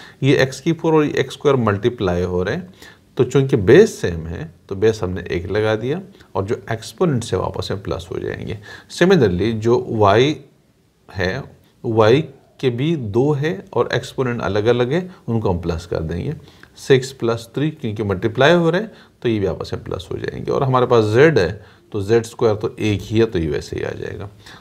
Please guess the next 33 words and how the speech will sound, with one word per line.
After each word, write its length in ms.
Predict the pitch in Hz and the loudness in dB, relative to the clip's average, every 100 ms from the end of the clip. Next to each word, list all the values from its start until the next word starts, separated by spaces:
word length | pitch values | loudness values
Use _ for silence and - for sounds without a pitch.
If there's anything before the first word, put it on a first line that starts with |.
| _ | _
तो 80 | 135 | -8
finally, 640 | 131 135 165 147 101 101 | 0 2 2 0 -2 -6
we 60 | - | -8
will 140 | 101 | -8
get 300 | 98 92 92 | -6 -4 -4
the 280 | 85 82 85 | -4 -6 -6
answer 300 | 82 - 135 180 - _ _ - | -6 -6 -6 -6 -18 _ _ -2
ten, 200 | 87 90 139 - - _ - | -2 -2 -6 -12 -20 _ -4
x 260 | 117 - - | -4 -4 -8
की 180 | 160 | -6
सिक्स, 520 | 160 - 175 180 - - _ _ _ _ - _ _ _ _ - | -6 -2 -4 -4 -16 -20 _ _ _ _ -20 _ _ _ _ 2
वाई 280 | 107 123 | 6 6
की 180 | 131 123 | 4 -4
सिक्स 320 | 107 - 101 | -6 -6 -8
प्लस 320 | - 107 110 - | -8 -6 -6 -4
थ्री 140 | 139 | -6
नाइन 500 | 147 139 131 135 165 180 - | -2 0 0 0 -4 -8 -6
और 380 | 90 82 - - - | -4 -4 -6 -20 -10
ज़ेड 480 | 92 92 90 90 - | -2 0 0 -4 -18
स्क्वायर 440 | - - 95 85 | -20 -2 0 0
हमारे 280 | 80 - - | -4 -10 -12
पास 260 | - - - | -10 -10 -10
इसका 300 | 85 - 226 - _ - - - - | -14 -10 -10 -10 _ -20 -20 -20 -4
answer 320 | 85 85 - | -2 -2 -6
आ 140 | - | -8
जाएगा। 320 | - - - - | -8 -8 -8 -8
ठीक 260 | - 131 | -8 -6
है, 60 | - | -6
इस 180 | 180 - | -6 -2
तरह 120 | 165 | -2
से 140 | 165 | -2
part 300 | - 147 147 | 2 4 4
five 420 | - 135 117 175 | 2 2 4 2